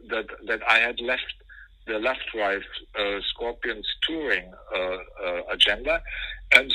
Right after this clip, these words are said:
so, uh, he invited me to stay with him, and he wanted to make big business. He wanted me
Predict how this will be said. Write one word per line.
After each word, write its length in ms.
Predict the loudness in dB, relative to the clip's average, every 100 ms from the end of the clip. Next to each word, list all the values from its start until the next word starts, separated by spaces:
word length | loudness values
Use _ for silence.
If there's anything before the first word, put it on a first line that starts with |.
| 10
so, 380 | 10 4 0 -4 -14 -20 -20 _ -6
uh, 220 | 0 0
he 220 | 2 0
invited 480 | -2 0 0 2 -2 0
me 240 | 2 4
to 200 | 4 2
stay 280 | 2 2 0
with 200 | 0 -2
him, 260 | 0 0 -2 -14 -6
and 120 | 0 0
he 100 | 0
wanted 300 | -2 -6 -6
to 100 | 0
make 260 | 2 2 0
big 120 | -6 -4
business. 380 | -6 -4 -6 -2
He 100 | -2
wanted 280 | 0 0 -2 2
me 160 | 2